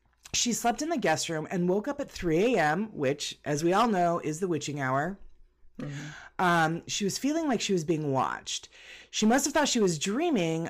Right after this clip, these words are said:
Speaker 1: um, because, well, no, she not must have. She did thought, think she was dreaming at first because when she opened her eyes, there were three elderly ladies watching her from a couch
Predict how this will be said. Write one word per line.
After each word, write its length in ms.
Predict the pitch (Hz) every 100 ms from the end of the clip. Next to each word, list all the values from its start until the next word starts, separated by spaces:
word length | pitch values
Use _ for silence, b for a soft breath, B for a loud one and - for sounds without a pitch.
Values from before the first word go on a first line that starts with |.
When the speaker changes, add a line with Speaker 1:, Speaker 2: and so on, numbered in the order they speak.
| -
Speaker 1:
um, 640 | 170 165 160 165 143 107 - _ _ _ - 165
because, 640 | 214 202 202 202 170 170 -
well, 140 | 202 202
no, 240 | 208 185 143
she 260 | - 196
not 220 | 175 202 143
must 240 | 151 -
have. 120 | 143
She 140 | - 190
did 260 | 240 214
thought, 260 | 190 156 -
think 160 | 208 147
she 120 | 185
was 120 | 151
dreaming 300 | 165 156 151
at 140 | 135
first 340 | 135 165 190 -
because 280 | 180 175 156
when 120 | 160
she 180 | - 170
opened 280 | 175 185
her 140 | 135 -
eyes, 440 | 208 214 165 156 - B B B B
there 140 | 202 196
were 160 | 202
three 680 | 180 - 220 208 233 294 302 -
elderly 600 | 170 175 196 190 196 180
ladies 720 | 160 143 160 190 233 247 240 - B B B B
watching 580 | 180 160 180 220 - 185
her 360 | 143 143 127 139
from 280 | - 170 131
a 100 | 147
couch 600 | - - 185 185 -